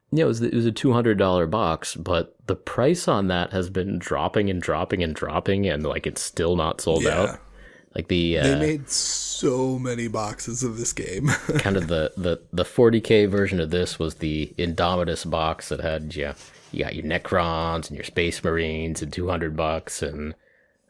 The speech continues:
Speaker 1: uh, it sold out in a lot of places quite quickly, that Indomitus did. Um,
Speaker 2: They said it did, yeah.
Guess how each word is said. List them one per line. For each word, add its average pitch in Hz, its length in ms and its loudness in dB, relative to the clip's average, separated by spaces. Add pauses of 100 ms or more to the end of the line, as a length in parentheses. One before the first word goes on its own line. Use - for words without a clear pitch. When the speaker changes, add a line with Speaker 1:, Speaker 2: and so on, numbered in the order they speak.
Speaker 1:
uh, 73 320 -6 (100)
it - 240 -8
sold 143 360 2
out 110 340 4
in 92 80 2
a 87 60 2
lot 82 200 2
of 85 100 0
places 85 600 -2
quite 90 280 -2
quickly, 78 380 -2
that 73 200 -4
Indomitus 78 600 -4
did. 73 260 -6 (840)
Um, 82 400 -2
Speaker 2:
They 147 120 4
said 175 320 0
it 110 140 -10
did, 110 420 -4
yeah. 117 380 -4